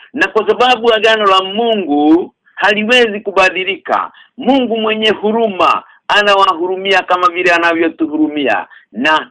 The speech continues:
kila wakati anafanya uhuisho na matengenezo. Anafanya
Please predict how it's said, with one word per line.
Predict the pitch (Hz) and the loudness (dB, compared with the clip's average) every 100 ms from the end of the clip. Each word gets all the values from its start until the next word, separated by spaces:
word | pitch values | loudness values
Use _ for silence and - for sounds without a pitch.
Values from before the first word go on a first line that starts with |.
| _ | _
kila | - 185 170 | -12 0 2
wakati | 160 - - 160 147 - 117 107 _ _ _ - | 4 0 -2 -4 -4 -8 -12 -12 _ _ _ -4
anafanya | 135 143 143 139 156 151 147 143 131 - _ _ - | -2 2 0 0 0 -2 2 0 0 -6 _ _ 0
uhuisho | 160 147 170 185 - - 95 87 - _ _ _ _ | 0 0 -4 -4 -6 -8 -8 -10 -16 _ _ _ _
na | 85 107 | -8 -6
matengenezo. | 135 131 135 127 120 110 92 78 - - _ _ _ _ _ _ _ _ _ _ _ | -4 -4 -4 -4 -4 -4 -10 -12 -20 -20 _ _ _ _ _ _ _ _ _ _ _
Anafanya | 135 196 214 208 220 220 214 208 202 | 0 2 2 0 2 2 2 2 2